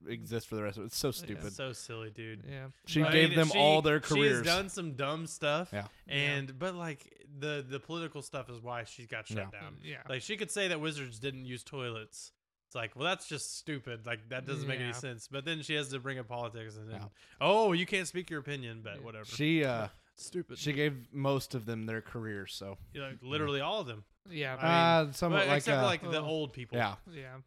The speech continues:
Speaker 3: Yeah.
Speaker 2: Maggie, what's her
Speaker 3: Maggie,
Speaker 2: food?
Speaker 3: what is her
Speaker 1: Hill
Speaker 3: name?
Speaker 1: Hall,
Speaker 3: Maggie
Speaker 1: H,
Speaker 3: Gray?
Speaker 1: H, H
Speaker 3: No.
Speaker 1: something, isn't it?
Speaker 2: Maggie
Speaker 3: The old woman.
Speaker 2: Gyllenhaal. Uh,
Speaker 3: <laughs>
Speaker 2: bad at
Speaker 3: That's
Speaker 2: it.
Speaker 3: not.
Speaker 2: <laughs> Um,
Speaker 3: Uh, Maggie, no, not her.
Speaker 2: uh,
Speaker 3: Maggie Smith.
Speaker 2: Maggie Smith.
Speaker 1: Smith, yeah.
Speaker 3: She's
Speaker 2: Yeah.
Speaker 3: also,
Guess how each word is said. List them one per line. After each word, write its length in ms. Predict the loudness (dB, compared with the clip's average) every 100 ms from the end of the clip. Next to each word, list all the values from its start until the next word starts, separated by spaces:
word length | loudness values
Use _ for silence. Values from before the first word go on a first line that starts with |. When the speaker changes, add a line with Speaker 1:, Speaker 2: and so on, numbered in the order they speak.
| -16
Speaker 3:
Yeah. 160 | -14 -12
Speaker 2:
Maggie, 520 | -10 -8 -6 -4 -6
what's 280 | -8 -14 -8
her 40 | -4
Speaker 3:
Maggie, 340 | -2 -2 -4
Speaker 2:
food? 100 | -6
Speaker 3:
what 120 | -6 -8
is 160 | -8
her 100 | -4
Speaker 1:
Hill 200 | 0 2
Speaker 3:
name? 80 | 2
Speaker 1:
Hall, 380 | 0 2 4 2
Speaker 3:
Maggie 140 | 0 -4
Speaker 1:
H, 120 | -4
Speaker 3:
Gray? 200 | -4 0
Speaker 1:
H, 420 | 2 2 0 -6 -4
H 160 | -2 -2
Speaker 3:
No. 40 |
Speaker 1:
something, 320 | -2 -4 -4 -6
isn't 160 | -6
it? 100 | -8 -10
Speaker 2:
Maggie 600 | -14 -12 -10 -8 -8 -10 -14 _ _
Speaker 3:
The 60 | -8
old 200 | -4 -4
woman. 240 | -4 -6
Speaker 2:
Gyllenhaal. 540 | -2 -2 -4 -10 -12 -14 -16
Uh, 380 | -12 -8 -8 -10 -12
Speaker 3:
<laughs> 40 |
Speaker 2:
bad 160 | -10 -6
at 220 | -6 -4
Speaker 3:
That's 240 | -4 -4
Speaker 2:
it. 100 | -6 -6 -12 -10 -14 -8
Speaker 3:
not. 80 | -4
Speaker 2:
<laughs> 100 | -2 -2
Um, 100 | -2
Speaker 3:
Uh, 460 | 0 0 0 -2 -4
Maggie, 720 | -2 -2 -2 -4 -4 -6 -10 -14
no, 320 | -10 -8 -8
not 240 | -10 -12 -10
her. 240 | -10 -10 -14 -20 -20 -20
Speaker 2:
uh, 280 | -12 -10 0
Speaker 3:
Maggie 260 | 2 2 0
Smith. 420 | 0 0 0 -4
Speaker 2:
Maggie 240 | -6 -4 -4
Smith. 180 | -2
Speaker 1:
Smith, 160 | -4 -4
yeah. 220 | -4 -4 -2
Speaker 3:
She's 280 | -2 0
Speaker 2:
Yeah. 60 | 0
Speaker 3:
also, 600 | -2 -4 -6 -6 -8 -12